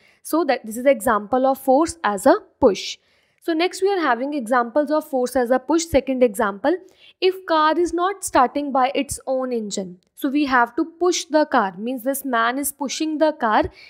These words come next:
in order to move it forward. Or here you can see this boy is pushing the cart in order to move the cart. So this is an example where force is acting as a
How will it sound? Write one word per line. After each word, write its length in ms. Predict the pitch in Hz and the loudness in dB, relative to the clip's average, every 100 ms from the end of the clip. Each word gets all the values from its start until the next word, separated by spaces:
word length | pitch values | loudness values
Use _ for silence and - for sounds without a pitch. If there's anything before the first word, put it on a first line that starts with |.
| - | -4
in 160 | 262 254 | 0 2
order 280 | 226 233 | 4 2
to 140 | 226 285 | 0 -2
move 300 | 262 226 214 | 0 0 2
it 240 | 330 - _ | 0 -2 _
forward. 540 | - 220 190 220 349 - - _ | 2 2 2 2 2 0 -18 _
Or 100 | 262 | 0
here 240 | 247 262 269 | 2 0 0
you 100 | 277 | 0
can 220 | 285 285 | -4 -2
see 220 | 320 370 320 | 0 0 0
this 240 | 285 - _ _ - | -6 -8 _ _ -8
boy 320 | 220 233 285 | 0 2 4
is 160 | 302 277 | 0 -2
pushing 480 | 277 254 330 339 320 | -4 -2 -2 -2 2
the 140 | 320 | 2
cart 400 | 320 226 226 - | 4 4 4 2
in 180 | - 240 | -4 -2
order 260 | 214 208 | -2 0
to 140 | 233 254 | 0 -2
move 340 | 240 214 - | -2 -6 -4
the 160 | 247 359 - _ - | -2 -2 -6 _ -2
cart. 240 | 226 185 _ | -2 -2 _
So 100 | - | -10
this 140 | 254 | -6
is 100 | 285 | -2
an 60 | 311 | 0
example 580 | 320 233 233 220 302 330 | 0 2 0 2 2 2
where 180 | 247 254 | 2 0
force 500 | 262 - 262 311 320 | 0 0 2 2 0
is 160 | 302 240 | 0 0
acting 400 | 220 - 247 226 | -2 -4 -4 -4
as 200 | 202 | -2
a 100 | 254 | -2